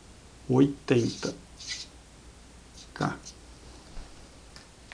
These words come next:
Entenderam a lógica? Então, não é se você ganha mais ou ganha menos, mas qual é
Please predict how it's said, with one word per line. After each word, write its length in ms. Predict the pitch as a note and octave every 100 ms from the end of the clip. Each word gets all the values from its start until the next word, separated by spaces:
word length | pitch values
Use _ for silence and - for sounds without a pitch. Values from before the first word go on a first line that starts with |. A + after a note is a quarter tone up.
| - - - - - - - - - - - - - - - - - - - - - - - -
Entenderam 480 | F3+ E3 E3+ G3+ E3
a 60 | D3+
lógica? 480 | F#3 D3 - B2+ A2 - - - - - -
Então, 380 | D3+ C#3+ G#3 E4+ - - - - - - - -
não 220 | D#3 G#3+
é 80 | C4
se 180 | - G3
você 280 | F3+ F#3
ganha 440 | E3 C#3 D3+ E3+ C#3
mais 380 | B2+ C#3+ F3 E3+
ou 80 |
ganha 280 | D3+ D3+ E3
menos, 460 | D3 B2+ A2+ G#2+ -
mas 320 | C3+ B2+ - - - - - -
qual 320 | G#3 F#3+ C#3
é 340 | F#3+ G3 -